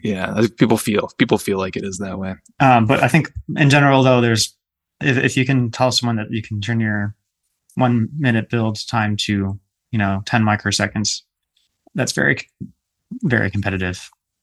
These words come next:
Speaker 2: particularly when we're talking about legacy systems. If you wanna tell your P M, "Hey, we can ship code, like,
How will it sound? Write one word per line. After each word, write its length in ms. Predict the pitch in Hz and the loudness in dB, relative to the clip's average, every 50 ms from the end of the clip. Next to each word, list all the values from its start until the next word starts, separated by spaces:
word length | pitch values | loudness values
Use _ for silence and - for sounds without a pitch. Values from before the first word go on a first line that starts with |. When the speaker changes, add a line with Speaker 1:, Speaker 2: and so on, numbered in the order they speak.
| - - - - | -20 -20 -12 -2
Speaker 2:
particularly 680 | - 151 160 151 151 175 170 170 170 170 170 170 170 | -2 2 2 4 4 6 6 6 6 6 6 6 6
when 200 | 165 151 143 135 | 6 4 4 2
we're 60 | 127 117 | 2 2
talking 280 | 113 120 117 113 - 120 | 2 2 0 0 0 -4
about 200 | 110 101 95 92 | -2 -2 -2 -2
legacy 340 | 104 107 107 101 - 117 | -2 -2 -2 -2 -2 -2
systems. 560 | 107 - 117 113 - 117 117 117 110 - - _ _ _ _ _ _ _ _ _ | -2 -2 -2 -4 -2 0 0 0 0 -2 -6 _ _ _ _ _ _ _ _ _
If 40 | - | 0
you 80 | 123 | 2
wanna 140 | 117 117 117 | 2 2 2
tell 180 | 113 - 120 117 | 2 2 2 2
your 120 | 117 113 | 2 2
P 200 | - - - 120 | 0 0 0 2
M, 160 | 110 110 110 | 2 2 2
"Hey, 180 | 107 117 120 117 | 2 2 2 4
we 120 | 113 113 | 2 2
can 180 | 107 - - 107 | 0 -2 -4 0
ship 180 | - - - - | 0 0 -2 -2
code, 340 | - - 113 110 110 110 110 - | -4 -2 0 0 0 -2 -4 -4
like, 260 | 107 98 101 98 | -4 -4 -4 -6